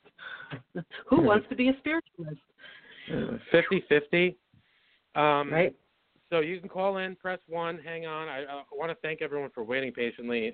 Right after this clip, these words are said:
Speaker 2: I know there's, there's a lot of callers. We're gonna take, um, two two nine next, if,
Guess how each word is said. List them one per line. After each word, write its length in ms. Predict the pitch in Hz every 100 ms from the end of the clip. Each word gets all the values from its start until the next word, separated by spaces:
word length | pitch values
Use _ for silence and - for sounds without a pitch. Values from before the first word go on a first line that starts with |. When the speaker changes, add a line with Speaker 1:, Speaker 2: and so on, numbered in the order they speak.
| 117
Speaker 2:
I 80 |
know 160 | 123 131
there's, 140 | 123 113 _
there's 140 | 123 104
a 40 | 107
lot 180 | 113 117
of 60 | 107
callers. 400 | 113 104 98 92 _ _ _ -
We're 80 |
gonna 160 | 117 131 123
take, 240 | 143 131
um, 420 | 123 120 117 113 - _
two 120 | - 139 -
two 120 | 131
nine 320 | 117 117 113
next, 240 | 107 104 _
if, 100 | 110